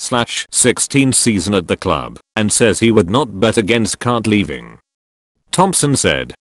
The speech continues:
"The big players he has brought in, like for like, have left the club too. So he's actually no better off than last season."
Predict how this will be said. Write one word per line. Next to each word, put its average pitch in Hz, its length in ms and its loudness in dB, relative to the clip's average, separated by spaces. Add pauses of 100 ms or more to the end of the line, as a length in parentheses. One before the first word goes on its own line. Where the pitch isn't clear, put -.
"The 110 120 4
big 101 320 0
players 101 400 2
he 107 100 0
has 90 240 -2
brought 104 260 2
in, 58 300 -8 (160)
like 131 260 0
for 90 240 -2
like, 67 380 -6 (160)
have 95 220 -2
left 117 260 -2
the 123 100 2
club 131 300 -2
too. 62 480 -2 (680)
So 120 200 2
he's 113 220 2
actually 113 420 -2
no 107 180 2
better 110 340 0
off 107 180 0
than 98 200 -2
last 101 340 -2
season." 69 560 -4